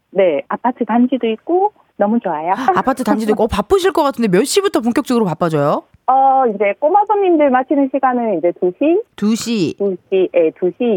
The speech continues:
Speaker 1: 이후 이렇게 조금 바빠지고 그다음에 저녁 시간에 조금 바빠지고.
Speaker 2: 저녁 때 또 잠깐 바쁘고.
Speaker 1: 네네.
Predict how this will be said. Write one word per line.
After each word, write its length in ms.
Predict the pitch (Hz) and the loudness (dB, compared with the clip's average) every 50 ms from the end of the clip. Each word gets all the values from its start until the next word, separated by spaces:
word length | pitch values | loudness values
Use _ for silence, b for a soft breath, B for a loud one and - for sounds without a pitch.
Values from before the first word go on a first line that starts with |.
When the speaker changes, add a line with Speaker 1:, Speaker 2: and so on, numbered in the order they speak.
| 156 165 | -2 -4
Speaker 1:
이후 340 | 165 - 240 269 277 262 | -4 -2 0 0 0 2
이렇게 300 | 196 170 170 - - - | 2 0 0 0 -2 -4
조금 300 | 185 - 175 - 185 180 | -4 -4 -6 -6 -8 -8
바빠지고 800 | 175 - 180 - - 185 180 - - 170 - - 247 277 294 294 | -6 -4 -6 -4 -2 -4 -4 -4 -6 -8 -4 0 0 2 2 0
그다음에 320 | 285 - - 165 160 160 160 - | -2 -4 -6 -4 -4 -4 -4 -4
저녁 280 | 190 170 185 220 262 - - | -4 -2 -2 -2 -2 -2 -2
시간에 280 | 277 - 214 180 156 151 | -2 0 0 -2 -2 -4
조금 260 | - 143 - 156 143 | -6 -6 -8 -8 -6
바빠지고. 420 | 135 147 - - 143 135 - - 135 - | -4 -6 -4 -4 -6 -6 -6 -12 -14 -6
Speaker 2:
저녁 380 | - 160 196 208 240 247 233 | -2 0 0 0 0 0 -2
때 100 | - 226 | -4 -4
또 100 | 208 214 | -4 -4
잠깐 320 | 214 - 170 175 - 190 175 | -6 -6 -6 -4 -2 -2 -2
바쁘고. 1040 | 160 147 139 - - 196 196 170 - 143 139 139 143 160 180 202 208 208 196 185 170 | -4 -6 -8 -8 -8 -6 -6 -4 -4 -2 -2 0 0 0 0 0 0 0 2 2 2
Speaker 1:
네네. 280 | 165 - - 151 277 | 2 2 0 -2 -4